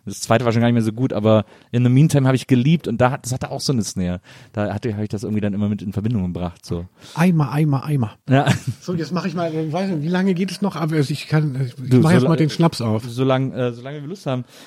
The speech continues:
Speaker 1: Ähm, ich muss, ich muss grad, äh, auf meine Notizen gucken, weil ich,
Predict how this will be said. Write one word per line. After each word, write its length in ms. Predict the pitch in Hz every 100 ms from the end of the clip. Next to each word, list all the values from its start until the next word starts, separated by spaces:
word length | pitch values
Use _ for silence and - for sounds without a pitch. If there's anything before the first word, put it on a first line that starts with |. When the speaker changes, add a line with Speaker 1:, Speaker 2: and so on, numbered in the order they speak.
| - -
Speaker 1:
Ähm, 440 | 147 147 147 143 - - - - 120 117 - 127 127
ich 60 | 120
muss, 120 | 135
ich 260 | 139 120 120
muss 140 | 143
grad, 380 | 131 131 - -
äh, 140 | 120 117
auf 180 | 107 127
meine 140 | 120
Notizen 380 | 113 170 - 110
gucken, 340 | 95 - 120
weil 220 | 113 117 -
ich, 320 | 110 -